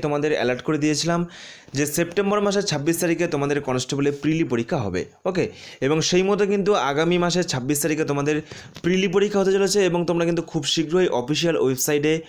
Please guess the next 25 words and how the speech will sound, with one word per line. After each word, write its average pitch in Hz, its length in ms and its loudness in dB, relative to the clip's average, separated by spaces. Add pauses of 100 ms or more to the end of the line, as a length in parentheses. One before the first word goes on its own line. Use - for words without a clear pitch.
(240)
মোটামুটিভাবে 170 540 2 (100)
সেপ্টেম্বর 156 420 -2
মাসের 160 240 -2
ফার্স্ট 127 280 -4
উইকের 147 300 0
মধ্যে 147 240 -2
তোমরা 131 240 -2
কিন্তু 127 180 -2 (480)
নোটিশ 139 340 0
পেয়ে 104 180 0
যাবে 85 160 -4 (460)
এবং 165 120 2 (100)
তোমরা 180 220 2
কিন্তু 202 180 2 (160)
এক 127 140 -6
সপ্তাহ 170 340 -2
আগে 143 160 -2
থেকেই 170 280 0
তোমরা 143 200 0 (340)
পরীক্ষার 139 420 0
অ্যাডমিট 123 400 -4
কার্ড 180 160 -2
ডাউনলোড 104 320 -2
করতে 85 220 -10
পারবে। 82 200 -6